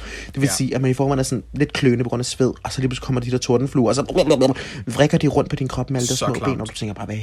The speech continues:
Speaker 1: i helvede laver de? Altså,
Speaker 2: Jeg hader dem.
Speaker 1: tordenfluer burde forbydes med lov. Hvad gør de
Speaker 2: Ja.
Speaker 1: overhovedet godt i nytte? Hvad, hvad gør de, hvad, hvad gør de, hvad gør de godt her i systemet?
Speaker 2: Jeg ved, skal jeg lige prøve at google, hvad tordenfluer gør?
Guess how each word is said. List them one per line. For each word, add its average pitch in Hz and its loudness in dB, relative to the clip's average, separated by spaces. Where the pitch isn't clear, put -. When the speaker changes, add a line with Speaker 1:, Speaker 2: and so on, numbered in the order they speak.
Speaker 1:
i - 10
helvede 123 2
laver 92 -8
de? 98 -8
Altså, 127 -2
Speaker 2:
Jeg 113 -2
hader 95 -4
dem. 98 -8
Speaker 1:
tordenfluer 151 2
burde 120 -2
forbydes 120 -2
med 123 0
lov. 113 2
Hvad 165 4
gør 143 6
de 156 -6
Speaker 2:
Ja. 156 -4
Speaker 1:
overhovedet 156 4
godt 156 4
i 160 2
nytte? 160 2
Hvad, 180 4
hvad 170 4
gør 180 2
de, 156 -2
hvad, 170 2
hvad 165 -4
gør 170 0
de, 147 -6
hvad 165 -2
gør 165 0
de 151 -2
godt 151 -2
her 170 0
i 156 0
systemet? 156 -6
Speaker 2:
Jeg 165 0
ved, 220 6
skal - -6
jeg 139 0
lige 190 -2
prøve 233 0
at - -6
google, 160 -2
hvad 175 -2
tordenfluer 139 -4
gør? 131 -6